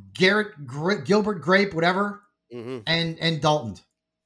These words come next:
Speaker 1: Folks, Zeke is twenty-six years old going into next season. He is not an old man.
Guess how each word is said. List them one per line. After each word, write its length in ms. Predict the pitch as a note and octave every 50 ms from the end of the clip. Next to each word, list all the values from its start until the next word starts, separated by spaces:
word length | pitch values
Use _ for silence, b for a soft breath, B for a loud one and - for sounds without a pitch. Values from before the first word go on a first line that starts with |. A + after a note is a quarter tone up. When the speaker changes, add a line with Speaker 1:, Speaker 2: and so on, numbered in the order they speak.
| _ _ _ _ _ _ _ _ _ _ _ _ _ _ _ _ _ _ _ _ _ _
Speaker 1:
Folks, 360 | - E3 D3+ - - - B2
Zeke 260 | A2+ B2 F#3 G3+ F#3+
is 80 | D#3 -
twenty-six 440 | - E3 E3 E3 D#3 - D#3 - -
years 140 | C#3 B2
old 180 | B2+ C#3 C#3 B2
going 200 | A#2 A2+ A2+ A2+
into 160 | A2+ A2+ A2+
next 220 | A2+ A2+ G#2+ G#2+ -
season. 220 | C3+ B2+ G#2 F#2
He 100 | G2+ B2+
is 120 | C#3 A#2 G#2
not 220 | A#2+ B2+ C3+ C3+
an 60 | C3
old 160 | C3 B2+ B2 A#2+
man. 320 | A#2+ A#2 A2 F#2 D2 -